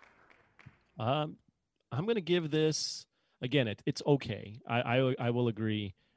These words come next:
It's, it's just okay. There's nothing egregiously bad, but there's nothing that makes me ever want to revisit this again other than on, like, Marvel rewatches or binges or things like that. Um,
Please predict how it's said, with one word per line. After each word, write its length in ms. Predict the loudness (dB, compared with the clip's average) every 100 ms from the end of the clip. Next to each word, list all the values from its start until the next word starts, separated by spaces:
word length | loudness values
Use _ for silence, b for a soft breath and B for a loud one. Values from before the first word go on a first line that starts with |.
| -8
It's, 200 | -6 -4
it's 180 | -4 0
just 240 | 0 2
okay. 520 | 2 0 -2 -2 0 0
There's 260 | -2 -2
nothing 640 | -2 -2 -2 -2 -2 -4 -6
egregiously 640 | -8 -4 -2 -2 -4 -4 -4
bad, 440 | -4 -4 -4 -6
but 120 | -6
there's 160 | -6 -4
nothing 380 | -4 -2 -4 -4
that 160 | -6
makes 260 | -6 -8 -8
me 140 | -8
ever 200 | -8 -6
want 280 | -6 -6 -8
to 280 | -8 -6 -4
revisit 420 | -4 0 2 2
this 160 | -2 -4
again 260 | -2 -2 0
other 220 | 2 0
than 360 | 0 -4 -6 -12 _ _ _ _ _ -6
on, 180 | -2 0
like, 220 | -2 -4
Marvel 360 | -4 -4 -2 -4
rewatches 720 | -4 -4 -6 -6 -6 -6 -6
or 80 | -10
binges 540 | -10 -10 -8 -8 -8
or 80 | -10
things 260 | -8 -8 -8
like 140 | -12 -10
that. 220 | -12 -12 _ _ _ _ -14
Um, 320 | -12 -14